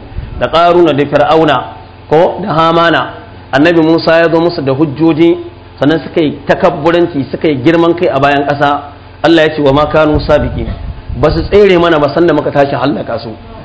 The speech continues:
"Fa kullan akhadna bi dhanbi, fa minhum man arsalna alayhi hasiba, wa minhum man akhadathu sayha, wa minhum man kasafna bihi al-arda,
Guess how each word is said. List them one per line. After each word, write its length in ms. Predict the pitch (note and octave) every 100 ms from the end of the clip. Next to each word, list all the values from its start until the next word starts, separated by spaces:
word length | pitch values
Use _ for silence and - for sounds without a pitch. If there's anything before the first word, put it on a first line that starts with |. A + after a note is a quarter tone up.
| -
"Fa 80 | - C3+
kullan 320 | G3+ F#3+ D#3+
akhadna 480 | C#3 C3+ D3+ D#3 D#3
bi 100 | C3+
dhanbi, 340 | B2+ C3+ A2+ - - - - - -
fa 80 |
minhum 320 | C3+ F3+ F3+ D#3
man 140 | D3+ D#3+
arsalna 540 | D#3+ E3+ D#3 C#3+ D3+
alayhi 260 | C3+ C#3 C#3
hasiba, 540 | C3+ C#3 C#3 A#2+ A2 - - - -
wa 60 | B2+
minhum 320 | D#3+ F3+ D#3+
man 160 | D3+ F3
akhadathu 580 | E3 - C#3+ D#3 C#3 C3+ -
sayha, 680 | D#3+ D3 A#2 - - - -
wa 80 | C3+
minhum 320 | F3+ E3+ D3+
man 140 | D#3+ F3+
kasafna 460 | E3+ - D#3 D#3+ D#3+
bihi 260 | C#3+ C#3+
al-arda, 420 | C#3 D3+ C3+ A#2+